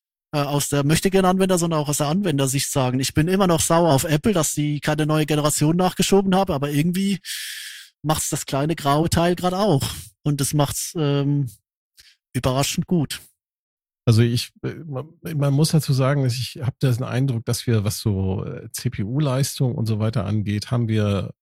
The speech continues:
Speaker 2: ähm, ein Niveau erreicht mittlerweile, wo tatsächlich das für uns als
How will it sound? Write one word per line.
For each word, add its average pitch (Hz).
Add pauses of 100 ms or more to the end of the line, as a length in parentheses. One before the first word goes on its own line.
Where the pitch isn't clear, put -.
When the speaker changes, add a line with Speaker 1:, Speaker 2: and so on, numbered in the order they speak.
(140)
Speaker 2:
ähm, 92 (520)
ein 107
Niveau 107
erreicht 87
mittlerweile, 101
wo 101 (1700)
tatsächlich 113 (160)
das - (440)
für 92
uns 143
als 98